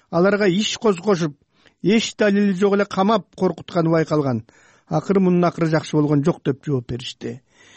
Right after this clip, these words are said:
Бекболот Талгарбековдун, депутаттар Курманкул Зулушевдун, Бакыт Төрөбаевдин, Азамат Арапбаевдин, Мирлан Жыйынчуроевдун, айтылуу оончу Исрадин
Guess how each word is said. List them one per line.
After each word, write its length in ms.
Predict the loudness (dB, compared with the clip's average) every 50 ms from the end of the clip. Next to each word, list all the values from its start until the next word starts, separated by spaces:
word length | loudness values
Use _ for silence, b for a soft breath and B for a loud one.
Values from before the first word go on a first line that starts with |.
| B B B B B B
Бекболот 440 | 0 0 0 2 2 2 2 2 2
Талгарбековдун, 800 | 0 2 2 2 2 2 2 0 0 -2 -6 _ -6 -4 -2
депутаттар 480 | 0 0 -2 -2 -4 -4 -2 -2 -2 -2
Курманкул 720 | -2 -2 0 0 2 0 0 0 0 0 0 0 -2 -4 -8
Зулушевдун, 880 | -10 -6 0 2 4 4 4 2 0 -4 -10 -10 _ -6 -6 -6 -6 -8 _ b b b b b b b b b -6
Бакыт 360 | -2 -2 -2 -2 -2 -4 -2
Төрөбаевдин, 580 | 0 2 2 4 4 2 2 0 -2 -4 -4 -2
Азамат 320 | 0 0 0 0 2 2
Арапбаевдин, 580 | 0 0 0 0 0 0 0 0 0 -2 -2 0
Мирлан 340 | 2 2 2 2 2 2
Жыйынчуроевдун, 720 | 2 2 2 2 2 2 0 0 0 0 0 -2 -4 -2
айтылуу 420 | -2 -2 -2 0 2 2 4 4 4
оончу 300 | 2 0 0 -2 -2 -4
Исрадин 480 | -4 -4 -2 -2 0 0 0 -2 -4